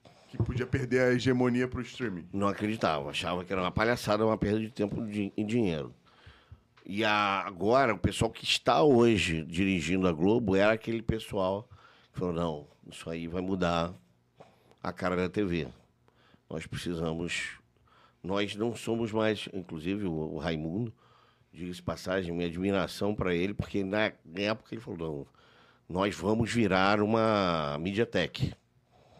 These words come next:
Speaker 2: Na época, ele falou isso, junto com o Gustavo.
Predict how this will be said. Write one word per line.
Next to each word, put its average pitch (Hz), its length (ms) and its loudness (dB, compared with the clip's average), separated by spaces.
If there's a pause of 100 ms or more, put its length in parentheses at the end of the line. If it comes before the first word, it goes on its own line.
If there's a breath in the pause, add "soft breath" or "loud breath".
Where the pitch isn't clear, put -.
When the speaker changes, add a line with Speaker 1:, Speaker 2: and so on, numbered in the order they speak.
(600 soft breath)
Speaker 2:
Na 110 200 4
época, 127 580 2 (380)
ele 95 100 -6
falou 120 240 -4
isso, 85 260 -4
junto 113 280 2
com 117 100 -10
o 117 40 -6
Gustavo. 78 460 -4